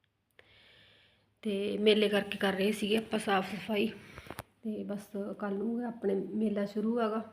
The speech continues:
ਅੱਜ ਵੀ ਮੇ-, ਹੈਗਾ ਗਾ, ਅੱਜ ਨਗਰ ਕੀਰਤਨ ਹੈਗਾ। ਫਾਫੜੇ ਭਾਈ ਕੀ ਮੇਲਾ ਲੱਗਦਾ ਆਪਣੇ ਕੋਲ ਹੀ, ਆਪਣੇ ਆਪ ਦੇ ਪਿੰਡ ਵਾਂਗੂ ਹੀ ਹੁੰਦਾ ਗਾ। ਆਪਣੇ ਪਿੰਡ 'ਚ ਵੀ ਰਿਸ਼ਤੇਦਾਰ ਆਉਂਦੇ ਹੈਗੇ,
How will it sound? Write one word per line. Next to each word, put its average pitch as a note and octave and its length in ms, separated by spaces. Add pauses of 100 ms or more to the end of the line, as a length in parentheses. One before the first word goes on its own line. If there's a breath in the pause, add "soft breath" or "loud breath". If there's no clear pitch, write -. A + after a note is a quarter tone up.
(340)
ਅੱਜ G3 220 (280)
ਵੀ A3+ 100
ਮੇ-, A3+ 260
ਹੈਗਾ G#3+ 280
ਗਾ, A3 160
ਅੱਜ G3+ 200
ਨਗਰ G3 340
ਕੀਰਤਨ G3 420
ਹੈਗਾ। G3 200 (1300 soft breath)
ਫਾਫੜੇ G#3+ 280
ਭਾਈ G#3+ 200
ਕੀ A3 160
ਮੇਲਾ G3 260
ਲੱਗਦਾ F#3+ 300
ਆਪਣੇ G3 260
ਕੋਲ F#3 260
ਹੀ, A3 120 (400)
ਆਪਣੇ G#3+ 360
ਆਪ G3 160
ਦੇ G3+ 100
ਪਿੰਡ G3 260
ਵਾਂਗੂ F#3+ 240
ਹੀ F#3 80
ਹੁੰਦਾ F3+ 300
ਗਾ। F#3+ 80
ਆਪਣੇ F#3+ 240
ਪਿੰਡ F#3 200
'ਚ F3+ 100
ਵੀ G3+ 80
ਰਿਸ਼ਤੇਦਾਰ F#3+ 500
ਆਉਂਦੇ F3+ 280
ਹੈਗੇ, G3 220